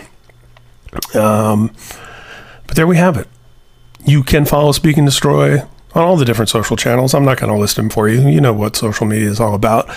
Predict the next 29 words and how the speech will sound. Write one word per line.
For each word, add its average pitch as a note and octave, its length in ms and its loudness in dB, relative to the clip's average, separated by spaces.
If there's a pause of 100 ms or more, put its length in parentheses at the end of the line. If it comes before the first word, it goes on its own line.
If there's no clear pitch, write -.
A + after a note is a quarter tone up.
(280)
I C#3+ 80 -2
post C#3+ 280 0
a D#3+ 60 2
lot B2 220 2
of A2+ 100 -4
cool, A#2+ 400 2
rare, A2+ 400 0
fun A#2 520 0
Metallica A#2 520 -2
photos A#2+ 500 0
on A#2+ 380 0
the A2 280 -2 (260)
Speak - 260 -2
and C3 80 2
Destroy A#2+ 220 -2
Instagram C3+ 480 0
account, A2 340 -4
which - 180 -8
recently A#2+ 520 -4 (340)
cracked C3 380 -2
eleven A#2+ 320 0
thousand A2+ 300 0
followers, B2 500 -2
which A2+ 160 -6
is G2 100 -6
nice. G2 520 -2 (720)
Uh, G#2+ 680 0
because, A2 1040 -2
yeah, C#3+ 220 -2